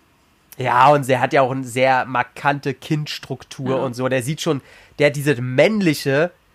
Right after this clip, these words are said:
Speaker 1: was andere vielleicht spielen müssen, um in dieser Alpha-Position zu bleiben,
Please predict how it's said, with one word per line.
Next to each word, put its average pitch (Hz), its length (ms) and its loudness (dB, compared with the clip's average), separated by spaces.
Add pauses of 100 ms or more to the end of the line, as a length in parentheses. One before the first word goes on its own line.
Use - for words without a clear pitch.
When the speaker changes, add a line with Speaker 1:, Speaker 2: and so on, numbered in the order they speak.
(220)
Speaker 1:
was 139 200 0
andere 156 400 2
vielleicht 139 460 0
spielen 170 480 0
müssen, 131 320 -4
um 135 140 -6
in 139 100 -4
dieser 131 280 0
Alpha-Position 143 800 -2
zu 135 100 -8
bleiben, 131 320 2